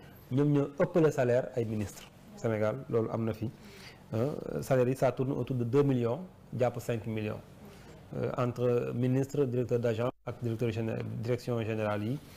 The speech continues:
euh, loolu, euh, Observateur def na ci ab njàngat bu yaatu.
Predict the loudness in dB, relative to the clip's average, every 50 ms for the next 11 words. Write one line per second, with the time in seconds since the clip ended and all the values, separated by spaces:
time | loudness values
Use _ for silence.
0 | -18 -16 -16 -16 -16 -18 -20 -20 -10 -4 0 2 2 2 2 0 0 2 4 4
1 | 4 4 4 2 0 -2 -2 0 0 2 2 2 0 -2 0 0 2 2 2 2
2 | 2 0 0 0 0 0 -2 -2 -2 -2 -4 -4 -4 0 0 0 2 2 0 0
3 | -2 0 2 4 4 4 4 2 0